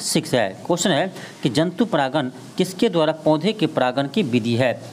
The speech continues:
ये आपका होता है चमगादड़ द्वारा। आपका option number बी हो जाएंगे। Next आपका है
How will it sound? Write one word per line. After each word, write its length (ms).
ये 140
आपका 200
होता 140
है 80
चमगादड़ 540
द्वारा। 380
आपका 240
option 220
number 220
बी 220
हो 80
जाएंगे। 380
Next 240
आपका 160
है 120